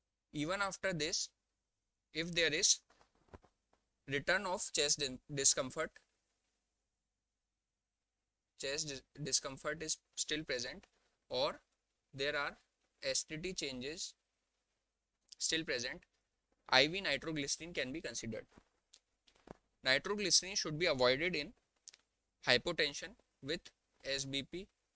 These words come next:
less than ninety, suspicion of right ventricular infarct,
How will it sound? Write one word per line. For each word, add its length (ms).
less 280
than 220
ninety, 400
suspicion 600
of 140
right 320
ventricular 640
infarct, 540